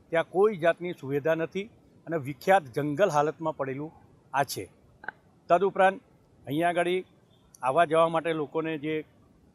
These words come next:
અગવડો પડે છે, ચોમાસા દરમિયાન મેં આ રસ્તો અહીંયા પાણી ભરાવાના કારણોસર બંધ થઈ જાય છે,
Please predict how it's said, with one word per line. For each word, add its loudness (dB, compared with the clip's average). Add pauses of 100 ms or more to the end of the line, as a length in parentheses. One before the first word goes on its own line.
(260)
અગવડો 0
પડે 2
છે, -6 (520)
ચોમાસા 2
દરમિયાન 0
મેં -4 (240)
આ 2
રસ્તો -6
અહીંયા -4
પાણી -6
ભરાવાના -4
કારણોસર -6
બંધ -8
થઈ -2
જાય -4
છે, -12